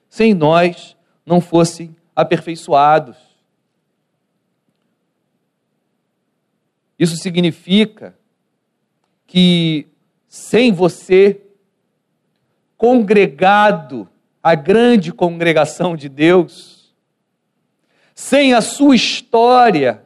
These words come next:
concluída, sem a sua história que Deus escreveu para você, que Ele propôs para você,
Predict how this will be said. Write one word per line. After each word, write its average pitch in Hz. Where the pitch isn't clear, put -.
concluída, 208
sem 247
a 233
sua 349
história 160
que 185
Deus 214
escreveu 233
para 226
você, 170
que -
Ele 226
propôs 226
para 185
você, 156